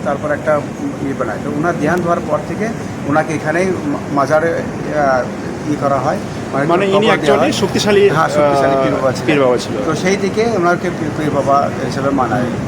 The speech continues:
Speaker 2: মানে, ওই সাইডে আছে মামা, এই সাইডে আছে
Speaker 1: হ্যাঁ,
Speaker 2: ভাগ্নে,
Speaker 1: ভাঞ্জা।
Speaker 2: তাই তো?
Speaker 1: হ্যাঁ।
Speaker 2: ভাঞ্জা।
Speaker 1: মামা ভাঞ্জা।
Speaker 2: তো হয়তো আগেকার ওলি আলা ছিল।
Speaker 1: ওলি, ওলি।
Speaker 2: ওলি আলা ছিল।
Speaker 1: হ্যাঁ।
Speaker 2: তার জন্য
Speaker 1: আল্লাহর ওলি।
Speaker 2: হ্যাঁ, আল্লাহর ওলি।
Speaker 1: হ্যাঁ।
Speaker 2: তো তার জন্য এখনো মানে
Speaker 1: হ্যাঁ।
Speaker 2: মানুষজন। আচ্ছা, আচ্ছা। এটাই মেইন কাহিনী।
Speaker 1: এটাই মেইন।
Speaker 2: হুম।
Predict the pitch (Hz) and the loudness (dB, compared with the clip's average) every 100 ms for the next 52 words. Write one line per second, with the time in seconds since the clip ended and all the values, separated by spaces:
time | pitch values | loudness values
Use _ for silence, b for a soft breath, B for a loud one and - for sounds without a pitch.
0 | - - - 165 180 196 196 190 208 170 | -4 -2 2 6 6 6 4 4 4 4
1 | 156 170 226 - 170 147 180 175 190 156 | 4 4 2 2 0 2 2 4 2 2
2 | 147 131 165 117 101 90 139 127 107 98 | 2 2 2 2 -2 -2 -2 0 0 -2
3 | 101 98 127 135 139 127 123 127 123 120 | -4 -4 -4 -2 -2 -2 -2 0 0 0
4 | 117 117 117 - - - - - - - | 0 0 -2 -4 -4 -4 -2 -2 0 2
5 | 165 214 165 165 180 185 180 - 185 160 | 2 4 2 4 4 2 0 -2 0 4
6 | 165 160 143 143 143 160 196 190 135 139 | 4 4 4 4 2 2 4 4 2 2
7 | 170 156 123 - 131 123 120 120 - 123 | 2 2 0 -2 -2 0 2 0 0 -2
8 | - - - - 147 156 180 185 214 196 | -2 -4 -4 -2 0 4 4 4 2 2
9 | 190 190 147 120 127 120 117 135 156 147 | 2 4 2 2 2 0 0 2 2 4
10 | 135 107 101 - - - - - 127 151 | 2 2 -2 -4 -4 -4 -4 -4 0 0
11 | 147 175 170 190 165 147 120 110 135 131 | 2 0 0 2 2 2 0 -2 -2 -2
12 | 117 113 - 101 98 - - 113 113 - | -2 -4 -4 -6 -6 -8 -6 -6 -6 -8
13 | - - - - - - 139 160 151 147 | -8 -8 -6 -6 -6 -4 0 2 2 0
14 | 117 107 95 98 123 123 113 - 117 113 | 0 -2 -4 -6 -4 -4 -6 -6 -6 -4
15 | 107 | -4